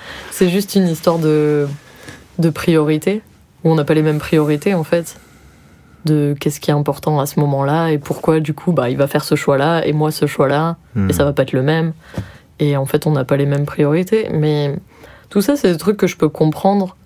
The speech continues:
Speaker 2: Ouais.
Speaker 1: Et en fait, ce, moi, ce dont j'ai besoin dans ces cas-là, c'est d'une discussion. J'ai besoin que la personne, en effet, elle m'explique. Elle m'explique pourquoi elle a agi comme ça.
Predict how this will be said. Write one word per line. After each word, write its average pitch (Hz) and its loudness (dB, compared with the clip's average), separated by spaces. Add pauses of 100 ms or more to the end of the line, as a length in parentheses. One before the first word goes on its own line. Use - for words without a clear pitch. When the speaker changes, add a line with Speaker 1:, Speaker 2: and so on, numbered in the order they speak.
(120)
Speaker 2:
Ouais. 90 -2 (1200)
Speaker 1:
Et 147 2
en 139 0
fait, 175 0
ce, 151 2
moi, 156 2
ce 175 -4
dont 156 2
j'ai 151 0
besoin 156 0
dans 170 0
ces 156 -2
cas-là, 160 2
c'est 170 -2
d'une 156 0
discussion. 165 -2
J'ai 156 0
besoin 160 0
que - -8
la 170 2
personne, 147 0
en 160 0
effet, 175 -2 (540)
elle 151 0
m'explique. - -6 (960)
Elle 156 2
m'explique 151 -2
pourquoi - 0
elle 170 0
a 156 0
agi 147 -2
comme 147 0
ça. 147 0